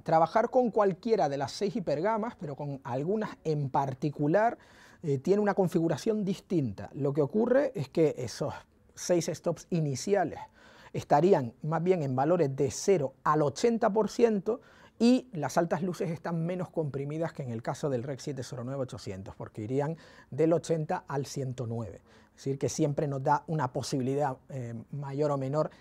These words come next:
dependiendo del tipo de hipergama. Eh, ya digo, todo esto sería en el modo personalizado, en el modo custom, donde nosotros podemos entrar en el menú y modificar y tostar la imagen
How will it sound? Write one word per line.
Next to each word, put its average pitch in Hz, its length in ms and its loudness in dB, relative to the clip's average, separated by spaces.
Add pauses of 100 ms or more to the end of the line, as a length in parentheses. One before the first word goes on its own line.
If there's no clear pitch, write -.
(140)
dependiendo 180 760 4
del 151 240 0
tipo 214 460 -2
de 190 380 -2
hipergama. 127 600 -6 (640)
Eh, 139 280 -2
ya 147 120 4
digo, 220 240 4
todo 190 240 -2
esto 202 200 -8
sería 196 440 -2 (240)
en 190 100 -6
el 190 80 -2
modo 180 240 0
personalizado, 160 760 -2
en 151 100 -6
el 143 120 -4
modo 160 260 -2
custom, 220 480 -6 (280)
donde 131 160 -8
nosotros 151 360 -4
podemos 147 320 -6
entrar 170 260 -6
en 190 100 -6
el 180 100 -6
menú 190 360 -2 (320)
y 147 80 -4
modificar 139 580 -2
y 165 100 2
tostar 160 520 -4
la 139 140 -6
imagen 143 600 -10